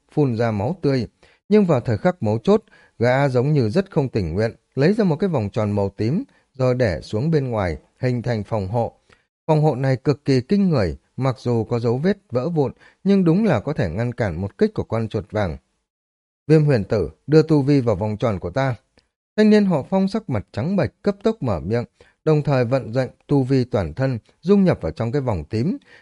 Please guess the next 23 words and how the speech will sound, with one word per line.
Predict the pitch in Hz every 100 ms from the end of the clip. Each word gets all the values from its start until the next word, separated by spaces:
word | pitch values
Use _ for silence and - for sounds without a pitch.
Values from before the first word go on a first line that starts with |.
| _
khiến | 165 196
cho | 214
màn | 170 117
phòng | - 113
hộ | 117 113
của | 107
bảo | 110 92
vật | 82 104 -
nhanh | 117 113
chóng | 107 131
khôi | - 123 110
phục. | 117 - _ _ _ _ _ -
Vòng | 151 151
tròn | 147 139
tím | 147 214
là | 185
đòn | 131 127
sát | - 233
thủ | - 101
mà | 95
gã | 101 135
chuẩn | 190 117 78
bị, | 117